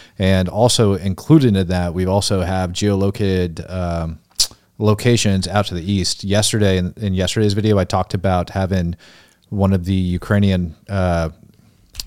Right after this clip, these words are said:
uh, up armored vehicles getting hit by Russian artillery about two miles out to the east,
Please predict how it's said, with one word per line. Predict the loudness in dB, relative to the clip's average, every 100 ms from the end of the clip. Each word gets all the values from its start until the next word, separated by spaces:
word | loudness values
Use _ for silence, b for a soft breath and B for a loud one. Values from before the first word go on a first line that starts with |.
| -8
uh, | -4
up | -2 -2 0
armored | 0 0
vehicles | 2 0 0 -4
getting | -4 -4
hit | -2 -2 -4 -4
by | -2 -2
Russian | -2 -4 -4
artillery | -4 -2 -2 -2 -4
about | -4 -4 -4
two | -4
miles | -2 -2 -2 -4
out | -8 -8
to | -8
the | -8 -4
east, | -4 -4